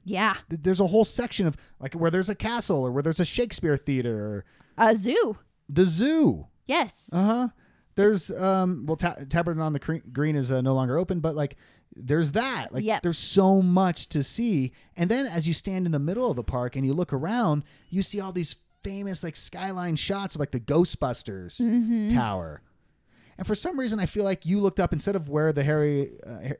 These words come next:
Speaker 2: Har-, or When Harry Met, Met Sally movie was filmed, you looked up where Taylor Swift's penthouse was.
Speaker 1: Yep.
Speaker 2: And you were pointing that to me.
Speaker 1: Yep.
Speaker 2: So that's the research you did.
Speaker 1: Yep. Just, yeah.
Speaker 2: Yeah.
Speaker 1: Gold.
Speaker 2: Yeah. <laughs>
Speaker 1: That's what I provide. <laughs> Just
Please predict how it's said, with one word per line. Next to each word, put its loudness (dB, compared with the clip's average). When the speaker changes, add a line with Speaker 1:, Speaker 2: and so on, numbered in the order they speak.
Speaker 2:
Har-, -2
or 2
When 0
Harry 2
Met, -4
Met -4
Sally -2
movie 0
was -4
filmed, -4
you 6
looked 6
up 2
where 4
Taylor 4
Swift's -4
penthouse -2
was. -6
Speaker 1:
Yep. 2
Speaker 2:
And 4
you 8
were 8
pointing 2
that 0
to -8
me. -6
Speaker 1:
Yep. 0
Speaker 2:
So 0
that's 0
the -2
research 0
you 2
did. 0
Speaker 1:
Yep. 2
Just, -4
yeah. 0
Speaker 2:
Yeah. 2
Speaker 1:
Gold. -4
Speaker 2:
Yeah. 2
<laughs> 2
Speaker 1:
That's -4
what 6
I 6
provide. -4
<laughs> -20
Just -6